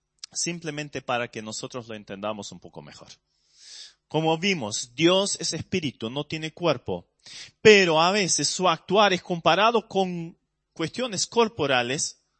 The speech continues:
para que simplemente nosotros lo podamos discernir un poquito más.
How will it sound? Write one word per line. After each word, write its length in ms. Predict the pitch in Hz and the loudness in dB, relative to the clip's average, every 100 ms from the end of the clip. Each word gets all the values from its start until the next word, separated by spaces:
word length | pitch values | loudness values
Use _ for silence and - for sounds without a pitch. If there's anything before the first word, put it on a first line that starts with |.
| _ | _
para 180 | - 240 | -6 -4
que 120 | 226 | -2
simplemente 600 | - 226 214 180 151 160 | -4 -2 -2 -2 -4 -4
nosotros 560 | 147 139 151 151 151 - - - - _ | -6 -2 0 0 -2 -10 -20 -20 -20 _
lo 180 | 165 147 | 2 4
podamos 440 | 147 143 151 147 | 6 4 4 2
discernir 760 | 131 123 123 120 135 131 135 _ _ _ _ - - | 2 0 0 0 0 0 -4 _ _ _ _ -18 -12
un 120 | 135 | -4
poquito 360 | 123 123 110 | -4 -4 -6
más. 340 | 92 - - | -6 -6 -8